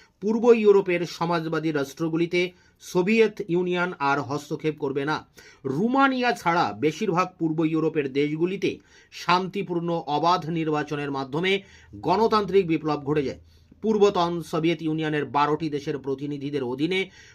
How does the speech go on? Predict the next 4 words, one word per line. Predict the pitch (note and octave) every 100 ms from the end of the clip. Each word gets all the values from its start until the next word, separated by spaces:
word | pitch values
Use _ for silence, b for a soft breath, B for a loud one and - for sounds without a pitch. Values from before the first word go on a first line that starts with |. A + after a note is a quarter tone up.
| B A2
গঠিত | F#3+ G#3 C4 A#2
সিআইএস | G#2+ - A3 A3+ A3 D3 D#3 D#3 F3+ G3 - C3+
বিশ্বে | C#3 D3+ F3+ E3
একদিকে | D3 C#3+ F3 F#3